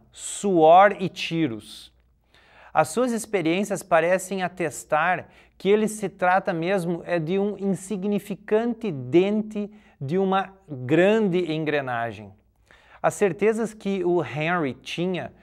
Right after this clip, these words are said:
sobre o início, ah, um início assim, um papel nobre em lutar uma guerra, se desfazem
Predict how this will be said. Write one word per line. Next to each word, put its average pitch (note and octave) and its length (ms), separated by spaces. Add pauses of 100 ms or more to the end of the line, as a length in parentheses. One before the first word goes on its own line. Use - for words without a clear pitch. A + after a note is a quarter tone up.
(180)
sobre D#3 380
o E3 60
início, D3 720 (480)
ah, C#3 480
um D3+ 140
início E3+ 380
assim, E3+ 400
um D#3 140
papel D#3 600
nobre C3 920 (260)
em D3+ 160
lutar D3+ 540
uma C#3 200
guerra, C3 540 (300)
se - 220
desfazem F3 920